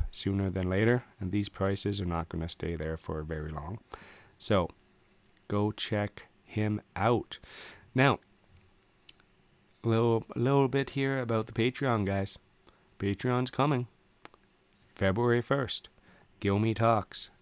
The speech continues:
Justin Gilmet. Go check out the pa-, the Patreon site. It is live right now. I'm still working on it. Do, please do not subscribe until February first, though,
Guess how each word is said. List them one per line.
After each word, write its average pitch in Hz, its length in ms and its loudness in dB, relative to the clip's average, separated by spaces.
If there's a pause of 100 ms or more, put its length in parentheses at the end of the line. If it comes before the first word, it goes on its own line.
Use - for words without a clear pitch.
(240)
Justin 110 500 0
Gilmet. 107 440 0 (880)
Go 107 240 4
check - 360 0
out 113 260 0
the - 60 -18
pa-, 107 360 -2
the 107 80 -4
Patreon 113 500 0
site. 120 360 2
It 110 100 -2
is 104 120 -4
live 107 500 2
right 113 500 0
now. 127 540 0 (800)
I'm 107 100 2
still 117 260 2
working 123 300 4
on 135 200 4
it. 147 140 0 (680)
Do, 92 300 4
please 127 400 2
do 101 140 0
not 104 260 2
subscribe 120 440 2
until 101 240 2
February 107 400 0
first, - 360 -4
though, - 180 -6